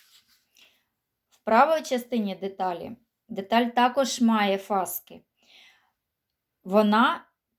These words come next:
також висотою два міліметра і зроблена під кутом сорок п'ять градусів. Відміряємо два міліметри.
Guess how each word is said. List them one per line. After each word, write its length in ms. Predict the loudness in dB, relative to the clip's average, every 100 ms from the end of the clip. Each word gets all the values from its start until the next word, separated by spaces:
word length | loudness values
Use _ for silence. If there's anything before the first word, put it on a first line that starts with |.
| -4
також 720 | 2 4 2 -4 -4 -10 -14 -20 -8
висотою 800 | -4 -2 -2 -2 0 2 2 -2
два 300 | 2 2 2
міліметра 920 | -4 -6 -6 0 0 0 -2 -4 -6
і 180 | -6 -6
зроблена 680 | -2 2 2 2 -2 -4 -6
під 200 | -6 -12
кутом 440 | -10 -8 -2 -2
сорок 440 | -2 -2 -2 -2 -6
п'ять 280 | -4 -4 -2
градусів. 840 | -2 -4 -4 -10 -10 -12 -20 -20 _ _ _ -20 _ _ _ _ -20 _ -4
Відміряємо 960 | 0 4 4 4 4 2 -4 -12 -18 _ _ _ _ _ _ _ _ _ _
два 340 | 0 4 4
міліметри. 840 | 2 0 0 -2 -4 -10 -6 -4